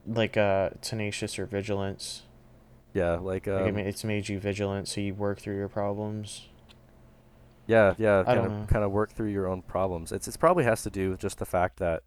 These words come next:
Speaker 2: whenever the police are called, like, it's somebody's, like, kinda personal problem. Um, and I just deal with personal problems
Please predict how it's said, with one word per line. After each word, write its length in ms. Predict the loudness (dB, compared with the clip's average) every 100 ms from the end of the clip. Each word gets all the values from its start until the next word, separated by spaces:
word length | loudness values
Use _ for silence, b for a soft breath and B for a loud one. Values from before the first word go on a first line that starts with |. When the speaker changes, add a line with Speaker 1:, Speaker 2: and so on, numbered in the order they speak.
| _ _ _ _ -18
Speaker 2:
whenever 440 | -6 -2 0 -2
the 100 | -4
police 320 | -6 -8 -6
are 40 | -2
called, 380 | 0 2 0 -4 -8
like, 160 | -6 -6
it's 120 | -6
somebody's, 540 | -6 -4 -4 -4 -4 -6
like, 120 | -6
kinda 200 | -8 -8
personal 440 | -8 -10 -8 -10
problem. 580 | -6 -4 -4 -4 -8 -10 b b b b b b -8
Um, 460 | -2 0 0 -6 -14 _
and 100 | -8
I 60 | -8
just 220 | -8 -10
deal 220 | -4 -2
with 180 | -2 -4
personal 360 | -10 -12 -12 -10
problems 520 | -6 -4 -4 -8 -14